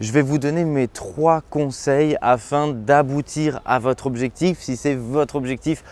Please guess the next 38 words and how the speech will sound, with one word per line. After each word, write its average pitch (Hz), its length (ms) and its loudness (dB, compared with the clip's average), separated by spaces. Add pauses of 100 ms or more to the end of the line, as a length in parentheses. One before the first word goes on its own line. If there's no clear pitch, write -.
(160)
vous 131 260 4
derrière 135 280 6
la 127 100 2
caméra. 117 320 -2 (380)
Déjà, 135 220 8
je 143 60 6
voudrais 135 280 2
vous 131 120 0
remercier, 135 380 0
un 135 100 2
grand 123 140 0
merci, 131 240 0
parce - 140 -6
que 127 60 -4
vous 120 120 0
êtes 147 80 2
plus 139 160 -6
de 143 120 2
dix 135 300 -2
mille, 147 340 0 (280)
euh, 110 220 2
sur - 240 -4
cette - 260 -2
chaîne. 143 540 2
Au 117 100 2
moment 143 560 4
où 131 80 0
vous 123 240 -2
allez 127 140 2
voir 120 180 0
cette 127 140 -4
vidéo, 123 240 2
on 123 100 -2
sera 113 160 0
a 110 60 6
priori 131 500 2
encore 123 360 -2
plus. 139 380 -2